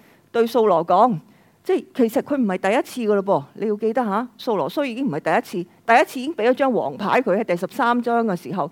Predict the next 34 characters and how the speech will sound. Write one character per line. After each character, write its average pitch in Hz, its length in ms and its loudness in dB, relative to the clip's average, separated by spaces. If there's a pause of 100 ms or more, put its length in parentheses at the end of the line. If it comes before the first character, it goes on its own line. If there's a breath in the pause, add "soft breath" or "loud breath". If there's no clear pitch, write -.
(240 loud breath)
就 226 120 -2
講 214 160 4
佢 349 120 -2
應 320 160 -4
該 311 80 0
等 220 200 -4
撒 294 200 -2
母 208 120 0
耳 220 60 -6
嚟 196 220 -2
先 269 200 -4
獻 214 240 -2
祭， 190 300 2 (220 loud breath)
但 208 100 2
係 - 80 0
佢 247 60 4
等 247 260 0
唔 - 20 -2
切 220 140 -6
就 196 140 2
自 185 120 -10
己 196 200 -2
做 180 180 -2
咗 196 100 0
啲 294 140 -4
佢 247 100 -4
唔 165 160 -4
應 277 160 -4
該 262 200 4
做 165 180 -2
嘅 175 80 0
事。 175 260 -6 (360 loud breath)
喂， 311 100 0 (240 loud breath)
一 370 80 2